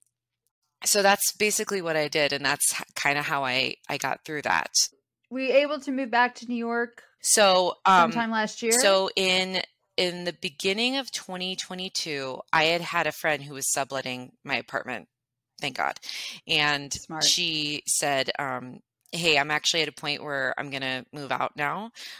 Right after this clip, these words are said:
Speaker 1: Um, and I said, "Okay." And so it was kind of at a point too, is a, she called me in about February of twenty twenty-two. And so at that point in time, I said, "You know, I think I'm at a point where I can start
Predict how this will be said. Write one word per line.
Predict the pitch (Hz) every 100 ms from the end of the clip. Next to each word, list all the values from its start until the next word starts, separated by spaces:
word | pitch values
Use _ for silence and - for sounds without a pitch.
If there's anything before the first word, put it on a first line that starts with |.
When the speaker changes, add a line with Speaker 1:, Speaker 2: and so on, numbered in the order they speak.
| - -
Speaker 1:
Um, | 147 135 131 131 -
and | 143
I | 135
said, | 135 139 131 -
"Okay." | 160 277 302 -
And | - -
so | 170 156
it |
was | 160
kind | - 208
of | 220
at | 208
a | 185
point | - 185 -
too, | - 175
is | 156 151
a, | 151 151 -
she | - 185
called | - 185 170
me | 156 151
in | 147
about | 139 135 -
February | 156 143 143 135
of | 127
twenty | - 131 127
twenty-two. | 127 127 123 131 120 104 - - - - -
And | 175 175
so | 170 160
at | 156
that | 175 180 -
point | 202
in | -
time, | 170 160
I | 151
said, | - 139
"You | 151
know, | 151
I | 147 -
think | 151 156
I'm | 175
at | 180 190
a |
point | - 165 143 139 - _ _ _
where | 143 143
I | 131 135
can | - 147
start | - 143 135 131